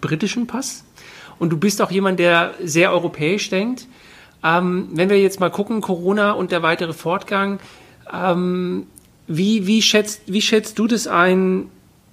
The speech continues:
wie sich, wie sich die Wirtschaft entwickelt, wie, was das mit Europa eigentlich auch macht?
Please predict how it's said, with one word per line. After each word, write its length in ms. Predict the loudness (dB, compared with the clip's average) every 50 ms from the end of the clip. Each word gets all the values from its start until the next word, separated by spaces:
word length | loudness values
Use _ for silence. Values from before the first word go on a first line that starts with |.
| _ _ _ _ _ _ _ _ _ -6
wie 180 | -2 0 0
sich, 320 | 2 0 0 -2 -4 -4 -2
wie 100 | -2 -2
sich 160 | 0 -2 -4
die 160 | -6 -2 0
Wirtschaft 320 | 0 0 2 0 -2 0
entwickelt, 400 | 0 0 0 2 2 2 2 0
wie, 180 | 0 0 0 0 2
was 220 | 0 0 0 0
das 120 | -4 -2 0
mit 100 | 2 2
Europa 300 | 2 2 0 0 0 -2
eigentlich 280 | 0 -2 -4 -4 -6
auch 120 | -10 -8 -2
macht? 460 | -2 0 0 -2 -6 -12 -18 -20